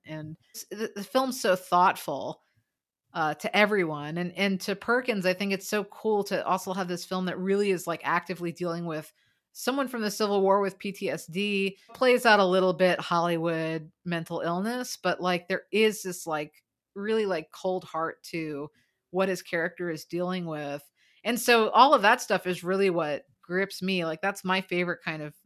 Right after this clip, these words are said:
film and, and story in general. And then plus this, like, myth of, like, you know, this kid trying to figure out what, what's actually real and what's fake, and then realizing that reality can be just as scary or worse than, you know, this idea of a,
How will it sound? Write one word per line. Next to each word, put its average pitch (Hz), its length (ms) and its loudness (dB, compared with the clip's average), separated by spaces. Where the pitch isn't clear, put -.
film 160 340 -4
and, 160 220 -10
and 156 120 -12
story 175 560 -4
in 160 140 -8
general. 156 680 -6
And 220 120 0
then 214 100 4
plus 233 340 2
this, 196 200 -2
like, 180 160 -2
myth 185 380 2
of, 170 180 -4
like, 143 260 -6
you 175 60 -4
know, 165 120 -6
this 160 180 -6
kid 180 280 -4
trying 180 220 -2
to 175 60 -4
figure 175 420 -4
out 165 220 4
what, 165 200 -2
what's 226 200 2
actually 190 460 4
real 180 360 2
and 175 120 0
what's 170 240 -6
fake, 180 380 0
and 175 60 -4
then 160 120 -6
realizing 180 540 0
that 160 160 -4
reality 170 560 2
can 170 180 -8
be 160 140 -4
just 165 260 -10
as 165 100 -12
scary 170 480 -4
or 160 80 -4
worse 165 500 -4
than, 156 300 -10
you 170 100 -2
know, 165 100 -2
this 165 200 -4
idea 160 440 -2
of 160 120 -6
a, 151 240 -6